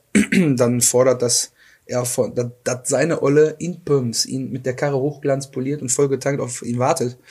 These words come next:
Da weiß er schon, die ist ja auch nur Mittel zum Zweck, damit die Karre zum Knast kommt. So, Ratte kann ihn ja nicht dahin fahren, weil Ratte sitzt ja selber noch im Knast. Ähm, aber diese, diese Tatsache, d-,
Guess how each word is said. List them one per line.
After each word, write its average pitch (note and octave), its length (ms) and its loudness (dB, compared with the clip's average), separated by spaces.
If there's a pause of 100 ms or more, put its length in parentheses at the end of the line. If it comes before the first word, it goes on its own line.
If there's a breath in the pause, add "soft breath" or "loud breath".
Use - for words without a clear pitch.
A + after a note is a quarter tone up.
(460 loud breath)
Da A2+ 100 -8
weiß C#3 180 4
er C#3 80 4
schon, C#3+ 260 0
die C3 80 0
ist C3+ 140 2
ja C#3+ 80 4
auch C3+ 100 2
nur C#3 140 0
Mittel C3 220 0
zum C3 140 -2
Zweck, C#3 200 -2
damit B2 180 -4
die A#2+ 80 -4
Karre C3+ 240 -2
zum B2+ 140 -6
Knast D3 300 0
kommt. A2+ 200 -12
So, A2+ 160 -8
Ratte B2 280 -2
kann D3 160 2
ihn D3 80 2
ja C#3 80 2
nicht C#3 120 0
dahin C3+ 160 4
fahren, D#3 200 0
weil C3+ 100 2
Ratte C3+ 180 -2
sitzt C#3+ 200 0
ja C#3+ 80 4
selber D3 200 4
noch A2+ 100 -2
im A2 100 -12
Knast. C3+ 360 -4 (440 loud breath)
Ähm, B2 280 -2
aber B2+ 300 0 (340 loud breath)
diese, C#3+ 260 2
diese C3+ 260 0
Tatsache, E3+ 560 2 (300 loud breath)
d-, B2 220 -10